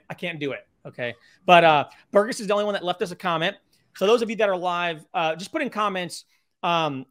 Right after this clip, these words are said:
just hashtag value if you're enjoying all of this amazing content that Jason probably read a thousand books, uh, went through, I don't know how many professors to get this level in experience, to get this level of information, to bring it, you know, like, to break it down to us so,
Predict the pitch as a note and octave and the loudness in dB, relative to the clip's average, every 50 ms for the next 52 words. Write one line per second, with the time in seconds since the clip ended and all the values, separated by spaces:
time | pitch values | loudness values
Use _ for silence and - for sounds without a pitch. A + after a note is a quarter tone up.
0 | - F3+ A#3 - - - G#3+ A3+ A3+ - - G#3+ F#3+ D#3 C3+ D#3+ D#3 D#3+ D#3 D3+ | -8 -6 -6 -6 -4 -2 -2 -2 -2 0 -2 -2 -2 -2 -2 0 0 0 0 -2
1 | C3 A#2 G#2+ A#2 - E3 D3+ - D#3+ D#3+ E3+ E3 D3+ C#3+ C3+ D#3 D#3+ E3 D#3+ D#3 | -4 -8 -10 -12 -12 -12 -10 -8 -8 -8 -6 -8 -8 -8 -8 -8 -6 -6 -6 -8
2 | C#3+ D3 - - C#3+ D3+ D3+ C#3+ B2+ C#3+ C#3 B2 - - - _ _ _ _ - | -8 -8 -6 -4 -2 -2 -2 -2 -2 -4 -6 -6 -8 -12 -16 _ _ _ _ -8
3 | D3+ D3 D#3+ E3+ E3 D3 E3 D3+ - - D3+ D3 C#3+ D3 - C#3 C3 C#3 - C#3 | -4 -2 0 -2 -2 -4 -6 -8 -8 -8 -8 -8 -8 -8 -10 -10 -10 -6 -4 -4
4 | C3+ C3+ - - _ - C#3+ D#3+ E3 D3+ - D#3+ C#3 - D3+ C#3+ C#3+ C#3+ C#3 C3 | -4 -4 -6 -10 _ -8 -4 -4 -4 -4 -6 -10 -6 -4 -2 -2 0 -2 -4 -4
5 | A#2 - _ _ _ - - _ _ _ - D3+ D3 D3 C#3 C3+ - F3 E3 E3+ | -6 -10 _ _ _ -20 -20 _ _ _ 2 2 4 4 2 0 2 2 2 2
6 | D3 D3+ C#3+ C#3 D3+ D3 D3 D3 - - - - - _ _ _ _ _ _ _ | 0 -2 -2 -2 0 -2 -2 -4 -10 -14 -14 -16 -18 _ _ _ _ _ _ _
7 | _ D#3+ D3+ D3+ D3+ D3+ D#3 D#3 D#3 E3 E3+ E3 F3 D#3+ D#3 D#3 D3 D3 C#3 _ | _ -10 -8 -8 -8 -8 -8 -8 -8 -8 -8 -6 -6 -6 -4 -4 -6 -8 -10 _
8 | _ _ _ _ - E3+ D#3 D#3 D3+ C#3 D#3 D#3+ D#3+ D#3 D3 - - D3+ C#3 - | _ _ _ _ -8 -6 -4 -4 -4 -4 -4 -6 -8 -10 -10 -6 -4 -4 -4 -4
9 | - C#3+ C3 - - C#3+ C#3+ D3 - - _ _ _ _ _ _ - D#3+ D3+ - | -6 -10 -10 -10 -8 -8 -6 -6 -8 -10 _ _ _ _ _ _ -10 -10 -8 -6
10 | E3 D#3 D3 D3+ D#3+ - D3+ D#3 D3+ - - D3 - - F#3 E3+ E3 D3 - D3 | -4 -4 -4 -4 -4 -4 -6 -6 -6 -8 -10 -10 -6 -6 -4 -4 -4 -6 -8 -10
11 | D#3 D#3 - - D#3 C#3 D3 C#3 A#2+ - _ _ _ _ _ F#3+ D#3+ C#3 D#3+ D#3+ | -12 -10 -8 -8 -6 -4 -4 -6 -6 -10 _ _ _ _ _ -12 -12 -6 -4 -4
12 | E3 D3+ - D#3 - D#3+ D3+ C#3 D#3+ D#3+ D3 C3+ - _ _ _ _ - E3 D3 | -4 -4 -6 -10 -12 -10 -4 -4 -4 -4 -4 -8 -14 _ _ _ _ -6 -6 -6
13 | D3+ - - E3+ D3 C#3 C3 D3+ F#3+ F3 F3 D3+ B2 D#3 D3+ D3+ D3+ D3 - D3+ | -6 -4 -4 -4 -4 -4 -2 -2 -2 -2 -2 -4 -4 -4 -2 -2 -4 -6 -6 -8
14 | C3+ - - - D3+ D3 D3 C3+ | -8 -6 -6 -4 -4 -2 -4 -4